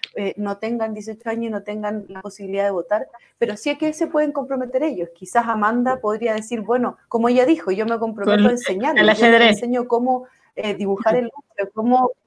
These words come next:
Speaker 1: exacto, cómo, claro. Eh, entonces todos y todas pueden también aportar con su granito de arena a cómo hacer un Chile mejor. Y esa es la idea también de este proceso, que no solamente sea qué cosas tenemos que cambiar,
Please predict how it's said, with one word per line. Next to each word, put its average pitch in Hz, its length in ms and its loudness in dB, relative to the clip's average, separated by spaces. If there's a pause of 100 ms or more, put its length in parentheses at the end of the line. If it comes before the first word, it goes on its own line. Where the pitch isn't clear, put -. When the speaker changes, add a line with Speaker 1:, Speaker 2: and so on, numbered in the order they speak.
(500)
Speaker 1:
exacto, 208 540 0
cómo, 247 320 0
claro. 254 320 0 (420)
Eh, 190 400 -4
entonces 240 420 -4
todos 349 360 2
y 202 100 -8
todas 175 280 -4
pueden 190 300 -4
también 202 340 -4
aportar 208 500 -2
con 240 160 -4
su 240 160 -6
granito 226 440 -6
de 220 100 -4
arena 226 440 -8
a 202 120 -6
cómo 233 300 -6
hacer 226 220 -8
un 226 160 -10
Chile 226 240 -10
mejor. 214 460 -12 (220)
Y 240 80 -6
esa 247 120 -4
es 269 80 -4
la 262 80 2
idea 262 220 0
también 254 220 -2
de 262 60 -2
este 254 160 -6
proceso, 196 520 -10
que 185 80 -6
no 196 100 -10
solamente 233 480 -2
sea 240 220 -2
qué 226 160 -8
cosas 233 340 -12
tenemos 214 320 -8
que 202 140 -14
cambiar, 233 640 -8